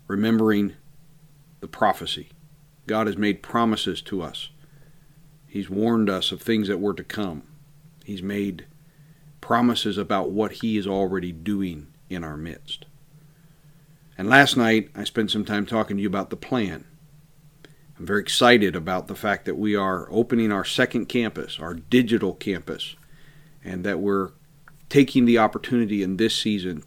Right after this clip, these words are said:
to build that area of letting the gospel message be shared around the world. And so tonight I want to talk to you about giving. And, uh, giving is something that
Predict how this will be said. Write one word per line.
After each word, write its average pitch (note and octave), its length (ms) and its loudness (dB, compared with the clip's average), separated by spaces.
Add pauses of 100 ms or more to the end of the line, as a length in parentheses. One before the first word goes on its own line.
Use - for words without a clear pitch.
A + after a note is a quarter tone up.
to - 60 -12
build F2+ 600 2 (180)
that A2 440 2
area G#2 400 0
of F2+ 260 -10
letting G#2 300 0
the F#2 40 -6
gospel G2 640 -2 (540)
message G2+ 560 0
be F#2 80 -6
shared F#2+ 560 2 (500)
around A2 320 0
the G#2+ 60 0
world. A2 460 -2 (840)
And - 100 -10
so D3 80 4
tonight D#3+ 320 6
I - 20 8
want D3 180 6
to B2+ 80 -6
talk C3 200 0
to - 60 -12
you A#2+ 60 4
about F#2 220 -4
giving. F2 300 -4 (1400)
And, B2 260 4
uh, A#2 220 4 (160)
giving G3+ 320 10
is D#3 120 4
something D3 380 4
that A#2 300 6